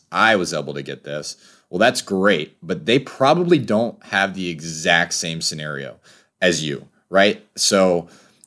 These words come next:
I would see that a lot online where people would refinance primary residences. They would do a primary residence refi with a forty percent loan to value, and they were bragging about their two point eight seven five. And then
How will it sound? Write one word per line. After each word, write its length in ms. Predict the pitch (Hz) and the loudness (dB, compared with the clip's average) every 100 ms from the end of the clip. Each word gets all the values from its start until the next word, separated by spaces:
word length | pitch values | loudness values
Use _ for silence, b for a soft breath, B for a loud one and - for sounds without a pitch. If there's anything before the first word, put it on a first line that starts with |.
| b 107 | b 2
I 60 | |
would 160 | 127 143 | 4 4
see 160 | 127 | 4
that 160 | 127 113 | 4 4
a 60 | 98 | 4
lot 360 | 90 90 - | 4 2 0
online 520 | 95 87 85 85 85 | -4 -2 0 2 2
where 160 | 82 80 | 0 -2
people 320 | 92 85 82 | -4 -6 -4
would 100 | 80 | -4
refinance 640 | 80 85 82 80 80 80 - | -4 -4 -2 -4 -4 -8 -6
primary 380 | 82 82 78 | -4 -2 -4
residences. 640 | 73 78 82 90 90 101 104 | -2 -2 -2 -6 -4 -2 -2
They 120 | 90 | -2
would 180 | 85 69 | -2 -2
do 100 | 92 | 0
a 140 | 78 - | 0 -4
primary 500 | - - 98 98 85 | -8 0 2 4 4
residence 460 | 85 92 85 80 | 2 0 -2 -6
refi 500 | 78 85 85 90 92 | -4 -4 -2 2 2
with 160 | 87 80 | 2 -2
a 120 | 78 | -8
forty 500 | - - 98 98 92 | -6 0 2 4 2
percent 540 | 98 85 - 90 85 | 0 -2 0 -2 -2
loan 180 | 87 85 | -2 0
to 80 | 82 | 0
value, 500 | 76 80 82 87 98 | 2 2 2 2 0
and 120 | 90 | 0
they 200 | 80 71 - b b b | -4 -6 -10 b b b
were 100 | 90 | -2
bragging 460 | 82 87 85 85 85 | 2 4 4 2 2
about 240 | 82 80 | 2 0
their 140 | 85 | -2
two 180 | - 104 | -2 -4
point 300 | - 95 82 | -2 -2 -2
eight 160 | 82 82 | -4 -4
seven 260 | 85 80 | -4 -4
five. 380 | 76 80 80 90 | -4 0 2 0
And 100 | 87 | -2
then 180 | 80 | -6